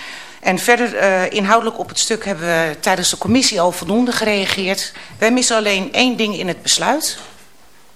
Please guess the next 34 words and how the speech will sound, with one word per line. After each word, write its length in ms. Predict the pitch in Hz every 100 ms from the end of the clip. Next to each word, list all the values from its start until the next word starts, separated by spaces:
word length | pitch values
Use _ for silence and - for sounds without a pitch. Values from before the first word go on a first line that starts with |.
| - - - - - - - -
En 120 | 226
dat 120 | 226
is, 300 | 226 220 -
eh, 360 | 147 180 180 175 165 160 165
de 140 | 185
toezegging 500 | - 302 - 226 214
is 140 | 170 -
gedaan 480 | 185 196 190 175 170 - -
door 120 | 185
de 60 | 185
wethouder 600 | 226 233 180 180 175 - - - - - - - -
dat 200 | 208 202
het, 200 | 180 -
eh, 140 | 165 156 143 - -
voorstel 680 | - - 269 269 - 180 170
van 260 | - 180 160
de 60 |
gemeente 340 | - 196 185 -
Belangen 260 | 160 156
Zandvoort, 680 | 170 220 254 - 208 - - -
eh, 120 | - -
ons 180 | 220 240
parkeerplan, 720 | 202 - 196 196 165 160 180 - - - -
meegenomen 640 | 214 240 226 202 190 185
wordt 320 | 165 180 -
bij 100 | 175
de 80 | 170
klankbordbijeenkomsten. 1080 | 170 190 185 156 156 - 151 147 151 160 170
En 60 | 175
dat 160 | 175
vind 240 | - 202 190
ik 100 | 180
in 80 | 170
het 300 | 156 -